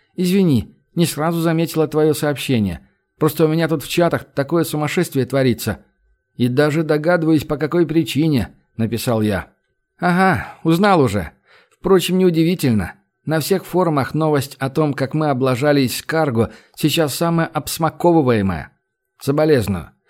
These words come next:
«Да фигня, переживем. Сам-то как, в порядке? Хотел чего-то? Моя помощь нужна». «Вот ведь доброе сердце.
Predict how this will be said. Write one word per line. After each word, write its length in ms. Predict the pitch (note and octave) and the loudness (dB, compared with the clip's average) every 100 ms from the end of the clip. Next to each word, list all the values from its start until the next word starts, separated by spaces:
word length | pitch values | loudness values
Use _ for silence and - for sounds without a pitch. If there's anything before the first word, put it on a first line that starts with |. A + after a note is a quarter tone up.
| - _ _ _ | -20 _ _ _
«Да 80 | G#3 | 0
фигня, 520 | A3+ G3 E3+ A#2+ E2 - | 0 0 0 0 -2 2
переживем. 640 | D#3+ D#3 D#3 C3+ F#2+ C#2 _ _ _ | 2 4 2 2 0 -8 _ _ _
Сам-то 380 | - D#3+ C3 B2+ | -2 0 0 -2
как, 220 | A2+ G2+ | -4 -6
в 40 | |
порядке? 600 | - B2+ D3+ - A#2 - _ _ _ | -4 0 0 0 -6 -8 _ _ _
Хотел 380 | - A#2+ G3 G3+ | -6 0 2 2
чего-то? 440 | G3 D3 G#2 D#2+ - _ _ | 2 2 0 -6 -14 _ _
Моя 220 | B2+ B2 | -2 -2
помощь 360 | B2 G#3 F3+ - | 0 0 0 -2
нужна». 440 | D3 A2 E2 - _ _ _ | -2 -2 -4 -10 _ _ _
«Вот 300 | E2 D3+ D#3+ | -2 -2 2
ведь 180 | F#3 D3 | 0 2
доброе 360 | E3+ D3+ D3 | 0 2 0
сердце. 480 | - C3+ A#2 - F#2 | 0 0 0 -2 -6